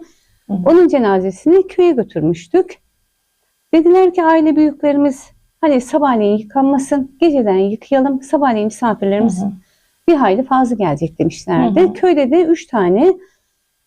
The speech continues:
Speaker 2: cenaze yıkayan gassal ablalarımız varmış. Bizim yengemize iki tanesine gidiyor.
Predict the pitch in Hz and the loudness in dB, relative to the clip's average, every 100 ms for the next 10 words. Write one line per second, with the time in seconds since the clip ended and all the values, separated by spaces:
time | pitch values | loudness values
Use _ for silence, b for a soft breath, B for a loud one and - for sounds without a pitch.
0 | _ - 359 349 269 196 175 - 254 339 | _ 0 2 4 2 0 -2 -2 0 0
1 | 320 339 330 - 294 311 285 285 302 254 | 0 -2 -2 -2 -2 0 0 0 0 0
2 | 220 175 - 143 165 220 359 - _ _ | 0 -2 -4 -6 -2 -2 -2 -4 _ _
3 | _ _ 320 320 320 320 311 277 240 220 | _ _ 0 2 4 4 2 2 0 0
4 | 233 214 - 269 339 254 190 190 190 196 | 0 0 -6 -4 -4 0 0 0 -2 -4
5 | 196 262 311 311 | -2 0 2 0